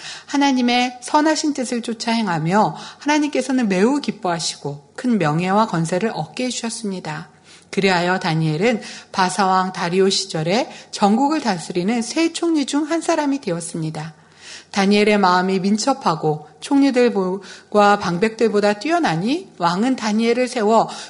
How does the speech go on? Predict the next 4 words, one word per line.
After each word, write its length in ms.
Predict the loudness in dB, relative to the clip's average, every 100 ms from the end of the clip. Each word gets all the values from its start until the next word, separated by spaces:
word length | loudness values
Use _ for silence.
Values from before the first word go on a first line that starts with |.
| -4
전국을 520 | 2 4 4 0 0
다스리게 520 | 0 -2 -2 0 0
하고자 380 | 0 -2 -2 -2
했습니다. 720 | -4 -6 -8 -8 -8 -12 -16